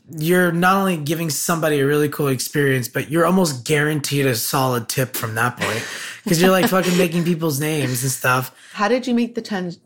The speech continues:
Speaker 2: transition from street performing to social media? Like, when did that happen for you?
Speaker 1: Pandemic.
Speaker 2: Really?
Speaker 1: Yeah. Twenty twenty.
Speaker 2: That makes sense.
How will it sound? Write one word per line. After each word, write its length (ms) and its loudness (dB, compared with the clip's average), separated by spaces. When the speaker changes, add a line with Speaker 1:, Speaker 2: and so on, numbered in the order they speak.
Speaker 2:
transition 600 -4
from 600 -4
street 260 -4
performing 580 -6
to 120 -14
social 320 -6
media? 560 -2
Like, 200 -10
when 80 -6
did 140 -8
that 120 -4
happen 320 -8
for 120 -10
you? 260 -8
Speaker 1:
Pandemic. 760 -4
Speaker 2:
Really? 500 -8
Speaker 1:
Yeah. 340 -6
Twenty 260 -4
twenty. 480 -10
Speaker 2:
That 100 -6
makes 180 -6
sense. 420 -14